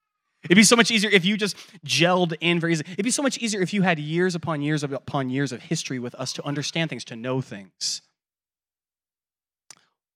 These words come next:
Or lastly, how about this? Uh, how about somebody has made a vast empire for themselves and they have wealth beyond wealth beyond wealth,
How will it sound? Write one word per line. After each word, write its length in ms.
Or 100
lastly, 340
how 80
about 200
this? 380
Uh, 160
how 200
about 420
somebody 360
has 180
made 280
a 120
vast 400
empire 420
for 100
themselves 420
and 100
they 80
have 140
wealth 380
beyond 280
wealth 340
beyond 340
wealth, 380